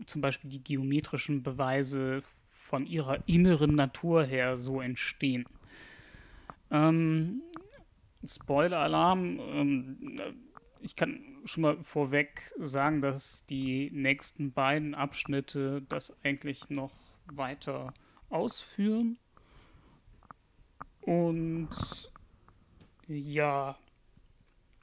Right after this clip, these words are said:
Ja, wir werden es sehen. Genau. So. Also, der dreiundvierzigste Abschnitt.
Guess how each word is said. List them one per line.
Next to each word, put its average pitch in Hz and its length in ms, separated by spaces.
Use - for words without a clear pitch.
Ja, 131 260
wir 160 140
werden 127 180
es 127 160
sehen. 131 180
Genau. 127 200
So. 135 340
Also, 147 800
der 156 180
dreiundvierzigste 156 1000
Abschnitt. - 580